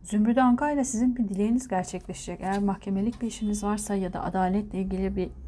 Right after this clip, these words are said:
işiniz varsa, geçmişte uğradığınız bir haksızlık varsa, şu an o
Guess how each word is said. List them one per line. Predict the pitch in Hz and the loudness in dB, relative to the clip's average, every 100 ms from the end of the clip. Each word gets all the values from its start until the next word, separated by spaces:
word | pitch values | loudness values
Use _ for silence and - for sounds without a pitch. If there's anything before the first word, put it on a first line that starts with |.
| - | -10
işiniz | - 190 180 185 | -6 -4 -2 0
varsa, | 175 185 - 175 254 - | 0 0 -2 -2 -4 0
geçmişte | 196 196 202 202 208 | 2 2 0 -2 0
uğradığınız | 196 208 190 202 202 | 4 6 4 2 2
bir | 196 | 2
haksızlık | 190 190 - 190 190 202 | 2 0 -2 -4 -4 -4
varsa, | 175 - - 269 - - - - - - - | -6 -4 -4 -4 -6 -20 -20 -20 -18 -18 -12
şu | - | -4
an | 190 190 | -2 -2
o | - - - | -6 -10 -10